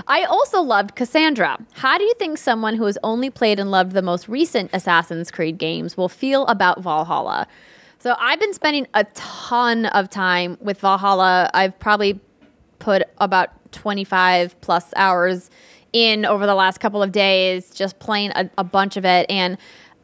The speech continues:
I am with you that I was also worried that it might be too dark. And it definitely has a way more serious vibe than Odyssey did. Now, you can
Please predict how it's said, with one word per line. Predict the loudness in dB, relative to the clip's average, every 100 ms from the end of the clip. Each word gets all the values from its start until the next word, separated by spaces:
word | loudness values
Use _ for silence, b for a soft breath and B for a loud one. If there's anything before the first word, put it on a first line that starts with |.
| _ -4
I | 0 2 0 -2 -2
am | -2 -2 -2
with | -2 0
you | 0 2 2
that | 2
I | 2
was | 0 0
also | -2 -2 -2
worried | 0 0
that | 0
it | -2
might | -2 -4
be | -6
too | -10 -8 -4
dark. | 2 2 2
And | 0
it | 0 2
definitely | 0 0 -4 -2 0
has | 2
a | 2
way | 0 0 0 0
more | -2
serious | -4 -4 -2 0 0 -4 -8
vibe | 0 2 2 -4 -6 0
than | 0
Odyssey | 2 0 0 -4 -4
did. | -2 -2 -4
Now, | -2 0 0 -2
you | -4 -2
can | 0 0 -2